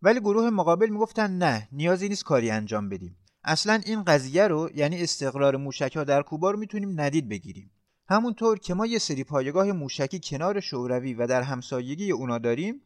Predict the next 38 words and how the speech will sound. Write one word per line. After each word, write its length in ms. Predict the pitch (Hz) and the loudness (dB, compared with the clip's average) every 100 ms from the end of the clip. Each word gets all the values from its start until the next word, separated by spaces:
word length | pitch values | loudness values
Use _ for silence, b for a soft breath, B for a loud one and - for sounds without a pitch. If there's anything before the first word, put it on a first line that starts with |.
| _ | _
خب 120 | 208 190 | 2 2
اونا 200 | 208 226 | 4 4
هم 220 | 233 220 | 4 2
یه 80 | 220 | 0
سری 200 | 208 190 | 0 2
پایگاه 440 | 185 160 165 180 | 2 2 4 2
موشکی 360 | 170 151 160 170 | 2 -4 -6 2
در 180 | 156 139 | 4 4
همسایگی 580 | 139 127 135 127 139 | 2 -4 -6 -6 -4
ما 100 | 170 | -4
داشته 300 | 147 110 - | -2 -4 -2
باشن. 280 | 113 90 - - _ _ | -4 -4 -14 -20 _ _
یه 80 | 196 | 0
تحلیل 420 | 214 170 165 202 | 6 4 4 0
سومی 540 | 180 - 131 147 180 151 | 0 0 -2 0 0 0
هم 160 | 127 | -2
بود 180 | 135 208 | -2 -6
که 100 | - | -4
واقع 300 | 127 120 131 | 2 2 2
بینانه 380 | 120 117 120 120 | -4 -2 -2 -4
تر 280 | - 196 220 | 0 0 0
بود 180 | 220 160 | -4 -2
و 80 | 147 | 0
توسط 480 | 156 147 - 165 | 4 2 0 -4
بعضی 420 | 139 139 208 214 226 | 0 4 4 4 0
از 140 | 214 | 2
افراد 380 | 208 208 202 185 | 0 0 -4 -2
مثل 380 | 185 - 135 120 | -6 -4 -2 0
رابرت 380 | 123 123 120 | 0 -2 -4
مکنامارا 680 | 135 123 139 127 131 156 214 180 | -6 -6 -6 -2 0 2 2 0
وزیر 320 | 123 139 120 | -2 -2 -4
دفاع 460 | 113 - 196 226 - | -4 -2 0 0 -4
و 80 | 135 | -4
چند 260 | 202 214 | -2 -2
نفر 200 | 214 202 | -4 -2
دیگه 300 | 190 160 175 | -2 -2 -2
ارائه 320 | 139 120 107 95 | 0 0 -2 -6
شد. 200 | - | -14